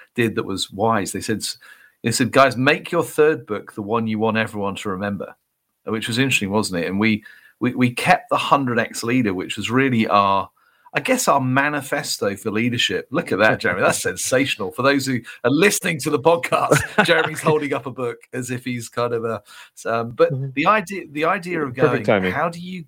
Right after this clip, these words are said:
Speaker 1: get s-, how do you work on yourself to get so healthy that you can multiply and that you can multiply again and again? So in a sense, you know, I always say to people, it's not so much hundred X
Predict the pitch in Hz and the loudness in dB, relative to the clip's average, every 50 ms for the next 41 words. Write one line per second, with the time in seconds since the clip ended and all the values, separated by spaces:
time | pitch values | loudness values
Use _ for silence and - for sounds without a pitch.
0 | _ _ 127 120 113 - - - - - - - - 110 123 156 190 202 190 175 | _ _ -10 -10 -10 -8 -8 -8 -6 -6 -8 -10 -8 0 0 2 2 2 0 2
1 | 156 156 151 139 131 - 135 131 127 117 - - - 127 120 113 - - 120 104 | 4 4 4 2 0 -4 -6 -4 -4 -4 -4 -2 0 0 0 0 -2 -6 -12 -12
2 | 107 110 - - - - 131 123 120 107 117 123 131 131 - - 82 73 - 120 | -12 -12 -10 -8 -6 -2 -2 -2 0 0 0 -2 -2 -2 -8 -12 -12 -12 -12 -20
3 | _ _ _ _ _ _ _ _ _ _ _ _ _ 117 113 120 123 123 123 123 | _ _ _ _ _ _ _ _ _ _ _ _ _ -10 -10 -8 -6 -6 -6 -6
4 | - 123 113 117 117 123 127 139 131 - - 131 - - 107 92 92 95 98 98 | -4 -6 -4 -4 2 2 2 2 2 -2 -10 -12 -6 -4 -4 -4 -4 -4 -6 -8
5 | 98 - _ _ _ _ _ _ _ _ _ _ - 120 127 127 127 123 127 123 | -10 -12 _ _ _ _ _ _ _ _ _ _ 0 0 2 2 0 -2 -2 -4
6 | 120 - 117 113 113 113 117 - _ _ _ _ _ - - 107 101 101 101 95 | -4 -2 -4 -2 -2 -2 -4 -6 _ _ _ _ _ -8 -4 -4 -2 -2 -4 -6
7 | - 101 98 98 95 92 101 98 - 131 123 104 98 101 - - 135 131 127 127 | -8 -8 -8 -8 -8 -8 -10 -6 -4 -2 -2 -2 -2 -4 0 2 4 4 4 4
8 | 131 127 123 - 202 175 123 104 - - - - - _ - - - _ _ _ | 2 0 0 0 0 0 0 -2 -4 -6 -12 -14 -16 _ -20 -20 -20 _ _ _
9 | _ - 131 120 120 113 - - _ 135 143 147 143 127 - 127 113 98 110 113 | _ 0 4 4 4 4 0 0 _ 4 4 4 2 0 0 -2 -2 -2 -4 -4
10 | 98 110 113 110 117 147 139 135 - 147 131 - - - - - - - 135 127 | -4 -4 -4 -4 -4 -4 -4 -2 0 0 0 0 -2 -8 -12 -6 -2 0 0 2
11 | 113 107 123 135 131 110 - - _ - - - - - - | 4 4 4 4 4 0 -4 -8 _ -12 -10 -10 -10 -10 -14